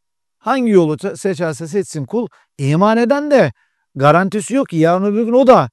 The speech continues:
imandan çıkıp küfre sapabiliyor. E, bir daha yaptığı yanlıştan dolayı geri dönme imkanı olur. İlk yanlış yaptığında insan Allah yok edecek olsa zaten kimse kolay kolay cennete de giremezdi.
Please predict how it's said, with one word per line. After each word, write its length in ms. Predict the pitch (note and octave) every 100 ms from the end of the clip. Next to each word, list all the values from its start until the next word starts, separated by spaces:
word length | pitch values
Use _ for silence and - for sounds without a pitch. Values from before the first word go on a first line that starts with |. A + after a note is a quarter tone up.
| -
imandan 540 | D#3+ E3 E3 D#3+ D3+
çıkıp 320 | - D3+ C#3
küfre 280 | - B2+ D#3
sapabiliyor. 680 | C3+ C#3+ C3 A#2+ A2+ A#2+ D3+ _ _ _ _ _ _ _ _ _ _ _ _ _ _ D3+
E, 140 | C3+
bir 120 | C4+
daha 180 | E4 C#4+
yaptığı 320 | B3 G#3 G#3+
yanlıştan 600 | G#3 G3 F#3 F#3 G3 F3
dolayı 260 | F3 F3+ F#3
geri 240 | E3+ F#3
dönme 240 | F3+ F3+ F#3
imkanı 420 | F3 F3 F#3 G3
olur. 320 | F#3 F#3 B2+ - _ _ _ -
İlk 260 | C#4+ A#3
yanlış 420 | A#3 G#3+ G3 F3 F#3+
yaptığında 460 | F3+ - F#3 F#3
insan 320 | F#3 F3+ F3+
Allah 300 | F3 F#3 F#3
yok 220 | F#3+ A#3 F#3
edecek 320 | - E3 C#3
olsa 440 | C#3+ B2 A#3 G#3 A#2+
zaten 460 | D3+ G#3+ G#3 D3
kimse 400 | - G#3+ G3+ G3
kolay 320 | - F3 G#3
kolay 240 | F#3+ G#3+ D3+
cennete 400 | D#3+ F3 F3 F#3
de 80 | D#3
giremezdi. 640 | B2+ G#2 G2+ - -